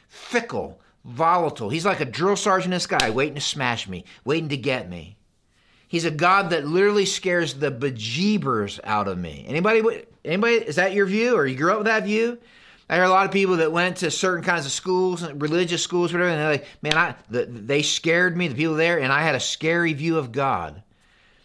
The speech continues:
It might be because the authority figures in your life were angry people, and so you've transferred that onto God.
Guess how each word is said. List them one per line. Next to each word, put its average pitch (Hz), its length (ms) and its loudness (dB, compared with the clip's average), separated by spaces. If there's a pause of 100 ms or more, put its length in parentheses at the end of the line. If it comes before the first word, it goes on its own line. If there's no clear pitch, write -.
(180)
It 127 140 -2
might 180 200 2
be 190 100 0
because 175 380 0
the 151 120 -2
authority 180 520 2
figures 139 420 -4
in 147 140 -2
your 165 220 0
life 143 400 0
were 127 180 -8
angry 160 460 0
people, 160 400 -2
and 120 100 -2
so 147 140 0
you've 147 320 -4
transferred 196 840 -2
that 131 200 2
onto 139 260 -2
God. 123 500 0